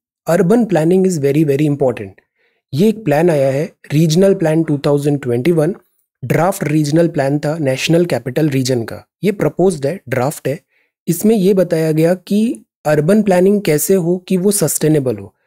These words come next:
जैसे यहाँ पे जो लेक्स हैं, वेटलैंड्स हैं, उनको कैसे हम कंसर्न एड्रेस करें, ग्रीन बेल्ट्स को कैसे एड्रेस करें, इकोलॉजिकल बैलेंस कैसे बनाएं, मॉन्यूमेंट्स, because दिल्ली पुराना शहर है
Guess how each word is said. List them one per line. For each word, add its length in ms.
जैसे 440
यहाँ 220
पे 140
जो 100
लेक्स 420
हैं, 180
वेटलैंड्स 500
हैं, 160
उनको 260
कैसे 280
हम 160
कंसर्न 520
एड्रेस 320
करें, 280
ग्रीन 380
बेल्ट्स 360
को 140
कैसे 320
एड्रेस 360
करें, 260
इकोलॉजिकल 720
बैलेंस 420
कैसे 300
बनाएं, 340
मॉन्यूमेंट्स, 580
because 280
दिल्ली 320
पुराना 360
शहर 300
है 120